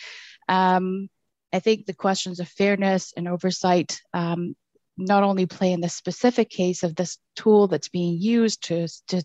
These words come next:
to streamline and process applications faster, but it also is a concern in terms of what is potentially coming down the pipeline for us as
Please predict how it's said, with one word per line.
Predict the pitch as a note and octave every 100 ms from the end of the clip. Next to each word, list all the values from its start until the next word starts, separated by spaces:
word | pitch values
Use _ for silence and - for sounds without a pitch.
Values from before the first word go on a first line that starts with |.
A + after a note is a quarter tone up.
| -
to | F3+
streamline | - - G3+ G#3+ G#3+ G3+ G3+ F#3
and | F3 E3 - - -
process | - G3+ G3 - G3 F#3
applications | F3+ F3 - F3 - F3
faster, | - C4 C4+ - G#3+ G#3 G#3+ - - _ -
but | G3+
it | G3
also | G3 G3+ G3+ F#3
is | F#3
a | F3+
concern | - F3 - G3 F#3
in | F3
terms | - F3 F3
of | E3
what | E3 F#3 F#3+ -
is | D#3+ F3+ F3 - _ -
potentially | G3+ G#3+ G3+ - F#3
coming | F#3 - A3 G#3 F3+ F3
down | E3 E3+
the | F3
pipeline | D#3+ B3 C#4 - G3 F3+
for | - E3+
us | D#3+ -
as | E3